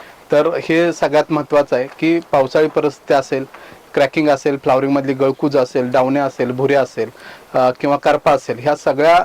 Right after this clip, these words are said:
रोगांना मात देत आपण शेवट हंगामाची चांगल्या पद्धतीने करतोय. रेटसुद्धा चांगल्या पद्धतीने ऐंशी plus, अ, रेट त्याने प्रति किलोला घेतलेले आहेत आणि ह्या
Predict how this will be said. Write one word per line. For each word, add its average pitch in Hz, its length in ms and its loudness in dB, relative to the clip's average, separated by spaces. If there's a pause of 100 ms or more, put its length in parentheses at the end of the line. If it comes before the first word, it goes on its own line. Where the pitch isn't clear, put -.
रोगांना 147 460 0
मात 147 220 2
देत 131 220 -4 (540)
आपण 160 400 0 (180)
शेवट 156 400 0
हंगामाची 143 540 -2
चांगल्या 135 320 -2
पद्धतीने 131 440 -4
करतोय. 127 360 -4 (500)
रेटसुद्धा 147 640 0 (240)
चांगल्या 139 260 0
पद्धतीने 143 480 -2
ऐंशी 131 280 -4
plus, 139 240 -2 (380)
अ, 131 180 0
रेट 143 160 -2 (300)
त्याने 143 300 0
प्रति 139 300 -6
किलोला 139 360 0
घेतलेले 127 400 -2
आहेत - 160 -12 (340)
आणि 139 240 -2
ह्या 156 340 0